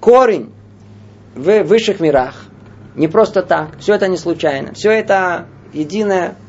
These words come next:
система, которая, она закручена вместе. И, и она все, и все находится четко в своих границах,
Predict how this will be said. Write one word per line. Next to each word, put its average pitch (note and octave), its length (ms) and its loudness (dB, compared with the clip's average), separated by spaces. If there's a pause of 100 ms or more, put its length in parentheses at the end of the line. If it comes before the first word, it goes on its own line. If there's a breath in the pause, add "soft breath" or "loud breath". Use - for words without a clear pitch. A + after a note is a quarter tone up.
(340)
система, F#3 580 0
которая, E3 400 -2
она F3 240 -2
закручена D#3+ 540 -2
вместе. C3 560 -6 (760 loud breath)
И, C3+ 1000 -2
и D3 100 0
она A3 480 2
все, C4 300 -2
и G#3+ 120 -4
все B3 180 -2
находится A#3 420 0
четко A#3+ 340 0
в - 40 -4
своих G#3 260 -2
границах, F#3+ 500 -2